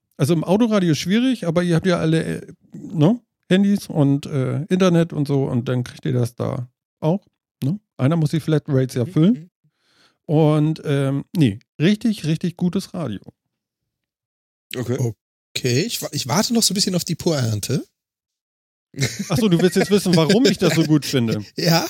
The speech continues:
Speaker 3: ja,
Speaker 1: Ach so,
Speaker 3: ja.
Speaker 1: weil sie heute Mittag über Pornos geredet haben.
Speaker 2: Ach so.
Speaker 1: <laughs> Ja, super.
Speaker 3: Okay.
Speaker 1: Ne? Nein.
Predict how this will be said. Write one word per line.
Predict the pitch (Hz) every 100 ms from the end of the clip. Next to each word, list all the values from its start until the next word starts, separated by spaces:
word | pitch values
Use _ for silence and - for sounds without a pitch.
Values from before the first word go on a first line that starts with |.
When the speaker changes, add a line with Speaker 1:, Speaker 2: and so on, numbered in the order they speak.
| -
Speaker 3:
ja, | 165
Speaker 1:
Ach | 143
so, | 220
Speaker 3:
ja. | 185
Speaker 1:
weil | 185
sie | 185
heute | 185 208 208
Mittag | 226 226 214
über | 185
Pornos | 170 226 302 240
geredet | 139 113 113 107
haben. | 104 107 104 _ _ _ - - 784 784 403
Speaker 2:
Ach | -
so. | - 427 - 381 104 123 233 233 208 170 127
Speaker 1:
<laughs> |
Ja, | 202 233 160
super. | 220 262 170 117 110
Speaker 3:
Okay. | - 110 107 123 110 107 104 101 98
Speaker 1:
Ne? | 143 101 101 - _ _ _
Nein. | 113 110